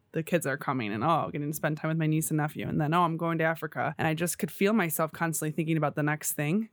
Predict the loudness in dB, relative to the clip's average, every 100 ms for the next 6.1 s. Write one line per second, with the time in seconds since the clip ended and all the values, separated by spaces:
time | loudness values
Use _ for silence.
0 | -2 2 2 0 -4 -4 -4 -2 -2 0
1 | 0 2 2 2 2 2 2 2 -2 -6
2 | -6 -2 0 0 2 2 2 2 0 0
3 | -2 -2 -2 -2 -4 -8 -2 0 2 0
4 | 0 0 0 0 -2 0 0 0 0 0
5 | 0 0 0 -2 0 0 2 2 0 -2